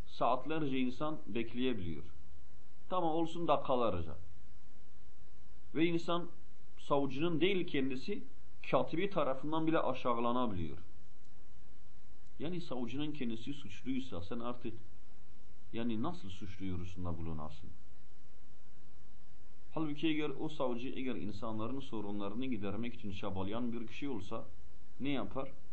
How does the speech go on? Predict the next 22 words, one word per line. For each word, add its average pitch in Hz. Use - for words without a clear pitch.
İnsanların 113
arasında, 113
insanların 127
kendisine 131
çok 139
rahat 180
erişebileceği 123
bir 139
yerde 120
olması 113
gerekli. 80
Eğer 156
insanlar 135
zaten 139
kendi 120
haksızlıklar, 110
kendisinin 117
maruz 135
oldukları 113
haksızlıkları 110
giderebilmek 120
için -